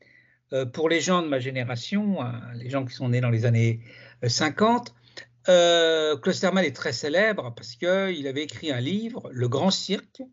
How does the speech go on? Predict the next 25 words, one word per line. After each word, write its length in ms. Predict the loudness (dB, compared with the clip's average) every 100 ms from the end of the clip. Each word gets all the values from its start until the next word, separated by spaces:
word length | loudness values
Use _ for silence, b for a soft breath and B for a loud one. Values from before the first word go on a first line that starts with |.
| _ b b b b -4
qui 80 | -2
a 60 |
été, 440 | -2 -2 0 2 2
euh, 640 | 2 0 -2 -4 -6 -8 -12 -16 B B B _
euh, 480 | -4 0 0 2 0
tiré 360 | 0 0 2 2
à 60 |
plus 160 | 0 -8
de 40 |
trois 220 | -2 2 4
millions 240 | 4 2
d'exemplaires, 680 | -2 -4 -8 -4 0 0 0
traduit 480 | -4 -4 -4 -10 -6
dans 400 | -6 -6 -8 -8
nombreuses 520 | -2 -2 0 -2 -2
langues, 400 | -4 -4 -6 -8 -14 _ B B B B _
et 260 | 4 6 6
où 80 | 4
il 60 |
raconte, 640 | 2 -2 -2 -4 -2 -6 -8 -4
euh, 640 | -2 0 0 -2 -4 -6
ses 260 | -6 -4
av-, 460 | -4 -4 -8 -10 -14 -20 _ _
ses 300 | -14 -8 -6
combats 540 | -4 0 2 2 0